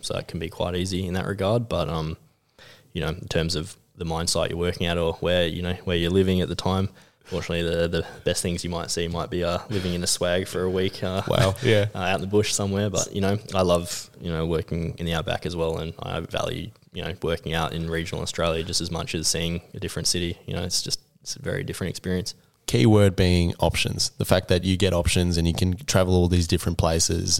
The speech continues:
Speaker 2: um, and you get that flexibility. I think that's very important and very attractive in this whole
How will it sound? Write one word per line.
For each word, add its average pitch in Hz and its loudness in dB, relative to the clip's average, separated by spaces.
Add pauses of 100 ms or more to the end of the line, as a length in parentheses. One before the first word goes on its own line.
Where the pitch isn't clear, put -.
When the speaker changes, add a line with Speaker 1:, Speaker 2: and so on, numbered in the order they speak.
(140)
Speaker 2:
um, 82 0
and 87 2
you 101 4
get 92 2
that 71 0
flexibility. 82 -2
I - -4
think - -2
that's 80 0
very 95 4
important 90 4 (340)
and 110 6
very 151 8
attractive 120 4
in 92 4
this 85 2
whole 98 2